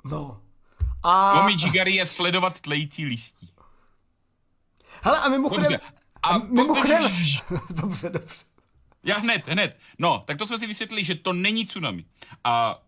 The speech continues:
Speaker 2: ta, o, osamělá vlna, jak definujeme, co je osamělá vlna? Osamělá vlna, neboli rogue wave, má jasnou definici, úplně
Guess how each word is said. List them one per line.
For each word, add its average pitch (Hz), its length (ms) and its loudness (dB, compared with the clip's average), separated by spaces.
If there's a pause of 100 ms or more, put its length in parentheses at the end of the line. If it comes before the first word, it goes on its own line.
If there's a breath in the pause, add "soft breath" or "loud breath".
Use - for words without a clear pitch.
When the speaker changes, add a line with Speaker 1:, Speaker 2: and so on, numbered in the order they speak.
Speaker 2:
ta, 190 280 0
o, 156 200 -4
osamělá 208 520 -6
vlna, 117 380 -6 (180 loud breath)
jak 214 240 -2
definujeme, 208 560 -4
co 233 320 -2 (100)
je 175 200 0
osamělá 151 540 -2
vlna? 131 280 -6 (260 loud breath)
Osamělá 233 560 0
vlna, 123 340 2
neboli 143 340 -2
rogue 131 360 0
wave, 101 220 -6 (260 loud breath)
má 131 100 0
jasnou 185 480 -4
definici, 165 460 -4
úplně 190 320 -6